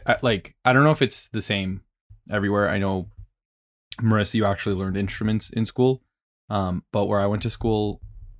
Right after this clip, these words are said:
uh, our music class was, like, really not good. Um, specifically, like, when we were doing rhythm, my teacher would, like,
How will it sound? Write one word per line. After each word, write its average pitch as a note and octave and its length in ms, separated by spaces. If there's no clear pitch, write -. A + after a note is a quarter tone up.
uh, G2 320
our G2 120
music F#2+ 320
class G2+ 320
was, F#2 180
like, E2 420
really F#2 400
not F2 360
good. F#2 280
Um, F#2 220
specifically, G2 640
like, F2+ 440
when A#2 200
we G#2 80
were G2 120
doing G2+ 280
rhythm, G2+ 460
my F#2 100
teacher G2+ 280
would, G2 140
like, F2+ 220